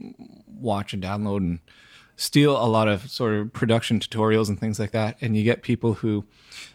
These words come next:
you get people who, um, sort of, you can tell they're not, they shouldn't be doing these things. But then you get guys who have worked i-, with, like, upper echelon people,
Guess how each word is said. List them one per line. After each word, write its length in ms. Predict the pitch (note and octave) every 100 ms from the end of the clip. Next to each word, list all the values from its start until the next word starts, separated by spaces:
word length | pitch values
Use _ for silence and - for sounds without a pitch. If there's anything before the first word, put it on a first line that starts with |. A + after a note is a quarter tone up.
| _
you 120 | C#3+
get 120 | F3
people 260 | D3 C#3 C3+
who, 580 | A2 A2+ A2 A2 - - -
um, 720 | - - _ _ - - D#3
sort 200 | A2+ F#2+
of, 100 | F#2
you 480 | F#3 C#3+ - - B2
can 80 | A#2
tell 200 | G#2+ A2
they're 120 | G2+
not, 240 | G#2 G2 - _ _ _ _ _ _
they 180 | G#3+ C#3+
shouldn't 220 | - A#2+
be 100 | A2+
doing 240 | A2 A2+ A2+
these 160 | A2
things. 220 | A#2+ A2
But 180 | - B2
then 140 | B2 D3
you 100 | C#3+
get 120 | B2
guys 260 | A2 G#2+ G#2+
who 60 |
have 160 | G#2+ G#2+
worked 400 | A2+ A2+ - - _ _ _ _
i-, 120 | C#3 B2
with, 200 | G#2+ G#2
like, 200 | G2 - -
upper 200 | B2 C3
echelon 380 | A#2 - C3+ B2+
people, 340 | C#3 E3